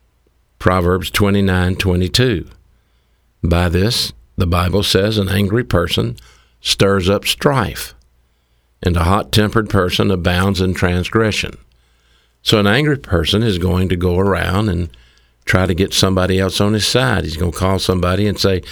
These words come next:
"Do you believe what that idiot did to me?" And so they will try to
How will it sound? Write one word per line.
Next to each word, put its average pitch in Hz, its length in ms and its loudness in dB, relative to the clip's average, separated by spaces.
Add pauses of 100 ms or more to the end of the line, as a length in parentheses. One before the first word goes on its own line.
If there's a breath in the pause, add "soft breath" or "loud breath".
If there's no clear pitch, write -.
(380 loud breath)
"Do 85 80 0
you 107 200 2
believe 107 500 0
what 90 120 0
that 92 200 0
idiot 92 360 -2
did 82 180 -2
to 101 80 0
me?" 135 400 -2 (880)
And 85 220 0
so 98 200 2
they 90 200 0
will 101 140 0
try 90 420 0
to 95 420 -2